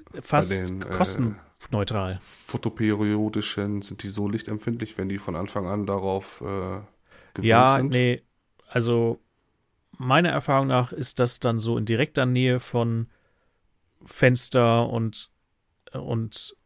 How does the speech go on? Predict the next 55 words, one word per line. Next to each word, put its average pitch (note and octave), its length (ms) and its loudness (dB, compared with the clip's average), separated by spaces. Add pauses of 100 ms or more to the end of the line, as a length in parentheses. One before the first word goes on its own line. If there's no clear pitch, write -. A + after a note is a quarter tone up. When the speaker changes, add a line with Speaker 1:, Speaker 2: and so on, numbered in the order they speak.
(120)
Speaker 1:
äh, C#3 240 -14
einfach A#2+ 420 -2
künstlichem B2 500 0
Licht, A#2+ 240 -2
was - 220 -2
mal A2 240 2
an A#2 160 0
ist A#2+ 160 -2
und A2+ 80 -4
mal G#2+ 180 0
nicht. A#2+ 260 -2 (680)
Das, - 480 -6 (340)
das G2+ 220 -2
ist A2 160 -4
nix, - 340 -6 (140)
m-, A#2+ 380 -10
meiner G#2 240 -6
Erfahrung G2+ 360 -4
nach. G2+ 300 -6
Also G#2+ 160 -2
Speaker 2:
Okay. F#2+ 240 0
Speaker 1:
würde - 100 0
ich - 160 -4
persönlich B2+ 320 4
jedenfalls A#2 260 2
immer B2 200 0
versuchen A#2 320 -2
zu - 80 -12
vermeiden G#2+ 360 0
und G#2+ 140 -2
dann G#2+ 80 0
eher G#2+ 300 0
Autoflower. G#2+ 480 -2
Deswegen A#2+ 260 2
sind C#3+ 160 0
Autoflower A#2 540 2
ja G#2+ 140 2
so G#2 100 -4
geil G#2+ 220 2
für A#2 120 -4
den G#2 60 -2
Balkon, G#2 340 -2
ne? G#2+ 160 0
Weil A2 80 2
du A2 60 0
dann A2 180 0
halt A2+ 120 -2
trotzdem B2 340 0
abends A2+ 240 -2
noch A2+ 80 -2
auf G2+ 60 -6
dem G#2 40 -6
Balkon A#2+ 340 -2
sitzen G2+ 280 -6
kannst. G2 280 -8